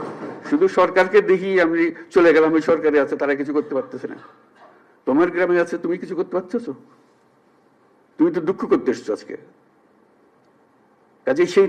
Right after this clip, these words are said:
তেজ আসতে হবে না, এদেরকে জায়গা দেবো না আমরা কোথাও। আমাকে তার ভয়ে আমার গ্রামে পথ চলতে হবে, এই বাংলাদেশ করলাম আমরা।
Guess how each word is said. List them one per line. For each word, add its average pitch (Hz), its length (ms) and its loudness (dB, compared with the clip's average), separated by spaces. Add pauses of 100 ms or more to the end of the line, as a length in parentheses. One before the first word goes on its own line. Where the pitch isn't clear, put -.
তেজ 170 200 6
আসতে 151 260 2
হবে 233 180 0
না, 254 100 -2
এদেরকে 151 420 -4
জায়গা 131 260 4
দেবো 143 220 2
না 143 80 0
আমরা 113 160 -2
কোথাও। 104 240 -12 (4000)
আমাকে 175 380 2
তার 160 340 0
ভয়ে 156 500 2 (380)
আমার 175 260 2
গ্রামে 160 320 2 (100)
পথ 151 220 0
চলতে 156 300 2
হবে, 151 300 -2 (260)
এই 233 140 6
বাংলাদেশ 233 460 2
করলাম 240 300 0
আমরা। 240 220 -4